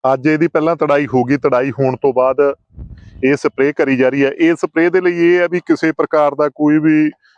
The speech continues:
ਨਿੱਕਾ ਮੋਟਾ ਕੀਟ ਪਤੰਗਾ ਜਿਹੜਾ ਉਹ ਆਪਣਾ ਮੈਲਾਥੀਨ ਨਾਲ ਮਰ ਜੂਗਾ। ਜਿਵੇਂ ਮੀਂਹ ਪੈ ਕੇ ਹਟਿਆ, ਕੋਈ ਫੰਗਸ ਆ ਜਾਂ ਹੋਰ ਆ,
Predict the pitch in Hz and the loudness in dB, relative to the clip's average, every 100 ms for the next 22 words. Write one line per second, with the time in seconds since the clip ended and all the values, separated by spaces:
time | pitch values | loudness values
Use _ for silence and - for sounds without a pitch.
0 | _ 135 - 143 139 147 139 - 131 - | _ -4 0 0 0 -2 -2 -4 -6 -4
1 | 127 143 135 131 139 147 147 143 143 135 | -4 -2 0 0 0 0 0 2 2 0
2 | - _ - 139 - 135 131 135 131 131 | -4 _ -6 -4 -2 -4 -2 0 0 -2
3 | 151 139 135 135 135 127 139 135 135 - | -4 -2 -2 0 -2 -2 0 0 0 -2
4 | - _ 113 127 135 135 131 151 156 139 | -16 _ -4 -2 0 0 0 -2 0 0
5 | 143 131 123 131 123 139 - 127 123 127 | 0 0 2 0 0 -2 0 -2 -2 0
6 | 127 131 123 123 123 123 | 0 0 0 0 2 0